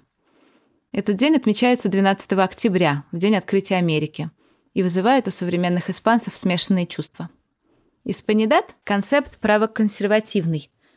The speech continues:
выражающий идею общности народов бывшей Испанской империи,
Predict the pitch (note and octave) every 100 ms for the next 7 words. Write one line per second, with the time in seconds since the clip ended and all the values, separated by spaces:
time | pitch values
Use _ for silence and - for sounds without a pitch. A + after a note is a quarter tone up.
0 | _ F#3 F3 G3 A#3+ A#3 - F3+ F#3 A3+
1 | F#3+ - A3+ - G3+ - F#3+ F3+ F#3+ B3+
2 | G3+ D#3+ G#3+ - G3 - F#3+ F#3+ - G#3
3 | G3+ F#3 D#3 D3